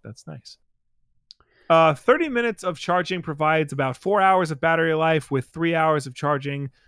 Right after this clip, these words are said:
when not in use, uh, required to reach the full fifteen hours of battery life. We spent a lot of time in the audio testing chambers trying to characterize and understand how the headsets reproduce audio in different room environments, says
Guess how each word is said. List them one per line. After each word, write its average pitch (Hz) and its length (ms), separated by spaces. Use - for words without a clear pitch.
when 123 180
not 147 240
in 139 80
use, 135 380
uh, 127 140
required 127 480
to 135 80
reach 127 180
the 123 100
full 147 420
fifteen 160 480
hours 117 380
of 107 100
battery 92 340
life. - 360
We 135 60
spent 151 240
a 139 40
lot 160 220
of 180 80
time 180 280
in 156 80
the 147 100
audio 160 280
testing 147 360
chambers 143 420
trying 143 280
to 135 240
characterize 139 760
and 131 140
understand 135 640
how 131 240
the 127 220
headsets 147 640
reproduce 127 500
audio 139 420
in 123 100
different 113 300
room 160 200
environments, 165 560
says 123 400